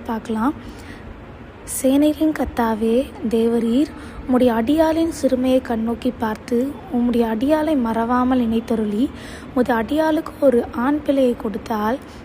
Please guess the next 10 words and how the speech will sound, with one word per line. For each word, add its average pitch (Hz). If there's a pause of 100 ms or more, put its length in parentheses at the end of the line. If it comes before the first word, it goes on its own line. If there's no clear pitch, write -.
(140)
அவன் 226
உயிரோடு 254
இருக்கும் 254
சகல 269
நாளும் 233 (380)
நான் 254 (100)
அவனை 247
கர்த்தருக்கு 262
ஒப்பு -
கொடுப்பேன். 220